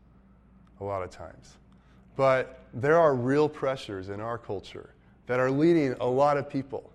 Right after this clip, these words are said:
Actually, the suicide rate, I, I looked this up, it's like for every hundred thousand people, there are thirteen point five suicides per year in America. So that's, in Manhattan,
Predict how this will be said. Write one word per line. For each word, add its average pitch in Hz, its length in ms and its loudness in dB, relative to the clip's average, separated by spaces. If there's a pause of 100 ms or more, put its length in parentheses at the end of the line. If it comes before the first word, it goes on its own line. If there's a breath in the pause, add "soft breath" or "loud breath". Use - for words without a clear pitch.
Actually, 110 200 -10
the 107 40 -8
suicide 131 440 -2
rate, 117 180 0
I, 113 120 -2
I 104 40 -4
looked 113 220 -6
this 110 180 -10
up, 117 320 -6 (560 loud breath)
it's 110 300 -8
like 110 460 -4
for 123 120 -4
every 127 180 0
hundred 131 260 -2
thousand 117 360 -2
people, 104 480 -8 (440 soft breath)
there 110 160 -2
are 101 260 -4 (300)
thirteen 123 280 -4
point 110 240 -8
five 104 440 -4 (100)
suicides 104 680 -8
per 107 280 -8
year 98 420 -8 (800 soft breath)
in 95 120 -10
America. 107 440 -8
So - 100 -10
that's, 135 280 -2
in 113 200 -6
Manhattan, 117 640 -4